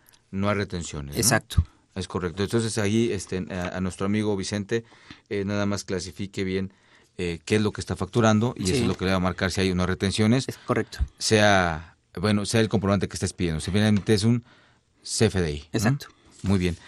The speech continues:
Speaker 1: También nos hizo favor de llamarnos, este, eh, Perla Barrera García, de, este, de, bueno, de, también es profesionista. Dice que es jubilada,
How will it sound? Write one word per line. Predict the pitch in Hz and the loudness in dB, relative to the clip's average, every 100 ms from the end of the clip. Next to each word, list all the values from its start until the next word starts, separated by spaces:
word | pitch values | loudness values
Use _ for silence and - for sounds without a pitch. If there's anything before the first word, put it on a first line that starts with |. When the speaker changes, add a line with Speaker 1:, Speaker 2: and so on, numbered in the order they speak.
| - - | -20 -4
Speaker 1:
También | - 131 156 165 | 4 8 8 8
nos | 135 | 4
hizo | 123 - 110 | 2 -2 -2
favor | 107 113 | 2 4
de | 107 | 4
llamarnos, | 101 104 95 123 131 - | 6 4 4 2 0 -6
este, | - 82 - - 82 78 78 78 73 - | -8 -8 -8 -8 -6 -4 -4 -6 -8 -10
eh, | 80 78 78 76 73 - 127 - - _ _ | -10 -6 -6 -6 -6 -10 -14 -18 -20 _ _
Perla | 98 175 104 131 - - - _ _ _ - | 0 2 0 -2 -6 -20 -20 _ _ _ -16
Barrera | 90 78 80 87 90 | -6 -4 0 2 2
García, | 78 - - 92 135 - _ | -2 -6 -2 0 0 -6 _
de, | 87 80 78 | -8 -4 -4
este, | 76 - - - 76 73 73 69 _ | -4 -8 -14 -10 -6 -6 -6 -10 _
de, | - 78 73 73 71 71 71 71 71 - _ - | -12 -8 -8 -6 -6 -6 -6 -6 -8 -12 _ -12
bueno, | 80 80 | -6 -6
de, | 73 78 76 73 | -4 -6 -6 -4
también | 80 85 | -2 -2
es | 85 | -2
profesionista. | 85 78 80 78 - 127 - _ - - - - - | -4 -6 -4 -6 -4 -6 -6 _ -20 -20 -20 -20 -8
Dice | 98 95 104 98 90 85 | -2 2 4 4 2 0
que | 90 92 | -2 -2
es | - | 0
jubilada, | 104 98 90 92 113 | 0 2 2 2 0